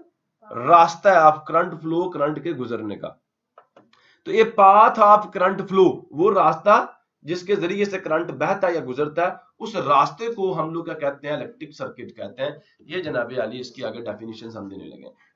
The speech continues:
As you see in the picture, a battery, a bulb and a switch are connected through wires in an electric circuit। जैसा कि आपने शक्ल में देख लिया कि क्या है, एक battery है, एक switch है, एक bulb है,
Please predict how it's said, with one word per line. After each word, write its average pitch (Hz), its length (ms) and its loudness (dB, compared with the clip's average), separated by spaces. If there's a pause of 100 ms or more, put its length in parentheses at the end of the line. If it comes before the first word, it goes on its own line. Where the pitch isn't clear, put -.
As 208 200 2
you 277 160 -8
see 277 160 -10
in 269 140 -8
the 240 120 -2
picture, 226 380 -10
a 220 140 -2
battery, 170 540 -4
a 190 60 -4 (140)
bulb 190 400 -4
and 170 280 -4
a 160 160 -12
switch 170 260 -14
are 156 220 0
connected 151 500 -12
through 160 240 -14
wires 143 400 -2 (220)
in 156 100 -10 (480)
an 151 260 0
electric 143 480 -12
circuit। 117 420 -12
जैसा 151 240 -8
कि 226 120 -6
आपने 185 260 2
शक्ल 170 260 -10
में 165 160 -12
देख 151 200 -8
लिया 123 260 -6 (480)
कि 139 60 -12
क्या 180 240 2
है, 208 220 0
एक 151 200 -10
battery 147 340 -4
है, 208 340 -4 (220)
एक 160 180 -8
switch 202 320 -8
है, 185 240 2
एक 127 160 -10
bulb 180 260 -2
है, 170 120 4